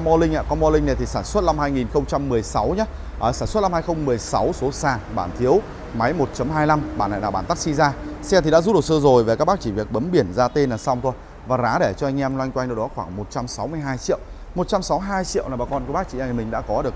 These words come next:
một chiếc Kia Morning còn rất là đẹp nha. À, đã lên màn hình, camera lùi và camera,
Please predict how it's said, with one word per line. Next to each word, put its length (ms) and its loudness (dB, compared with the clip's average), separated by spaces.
một 120 -2
chiếc 260 2
Kia 180 4
Morning 360 2
còn 100 -2
rất 120 2
là 60 2
đẹp 240 2
nha. 140 -2
À, 160 4
đã 120 4
lên 240 0
màn 140 0
hình, 220 2
camera 280 0
lùi 200 2
và 100 -2
camera, 440 0